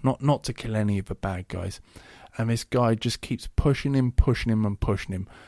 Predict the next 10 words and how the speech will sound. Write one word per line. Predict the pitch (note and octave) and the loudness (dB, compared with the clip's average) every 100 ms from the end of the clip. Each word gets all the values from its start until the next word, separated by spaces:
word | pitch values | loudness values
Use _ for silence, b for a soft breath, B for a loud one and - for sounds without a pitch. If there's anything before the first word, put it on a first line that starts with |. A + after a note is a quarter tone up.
| B B - | B B 2
over | C3 B2+ A#2 A2+ | 6 6 4 2
and | G#2+ | 2
over | G2+ G2+ G2 | 2 0 -4
again. | F#2+ - - - - b b b b b b b b b b _ _ _ _ - | -6 -8 -12 -14 -18 b b b b b b b b b b _ _ _ _ -6
And | G#2 G2+ A2 - _ _ | -2 -2 -4 -14 _ _
it, | A#2 - | -12 -8
through | - C3+ A#2+ | 2 4 8
various | B2+ E3 F3 C#3 - | 8 10 10 8 6
<laughs> | |
ways, | A2 G#2+ - G#2+ G#2+ - | 2 0 -2 -4 -6 -8